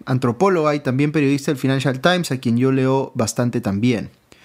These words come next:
Voy a aprovechar este episodio de Hablemos de Política para comentarles sobre algunas de las ideas que surgieron en esta conversación y que considero que son muy valiosas para entender lo que está pasando hoy en el mundo y por qué,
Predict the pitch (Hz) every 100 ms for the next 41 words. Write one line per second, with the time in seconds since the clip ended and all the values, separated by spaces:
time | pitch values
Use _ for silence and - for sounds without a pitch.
0 | - - - - - - 196 240 233 185
1 | 208 208 202 214 156 - 190 180 180 139
2 | 156 170 170 147 147 156 160 151 135 127
3 | 113 113 139 143 143 147 120 110 110 123
4 | 143 147 143 131 123 131 135 135 139 135
5 | - 135 135 120 113 117 139 135 131 -
6 | 131 131 214 185 - 143 131 - 120 123
7 | 131 139 127 127 135 135 - - - -
8 | 165 160 143 170 180 165 - 139 127 120
9 | 131 151 147 127 131 139 143 139 139 139
10 | 123 113 170 151 117 156 139 131 117 -
11 | 139 139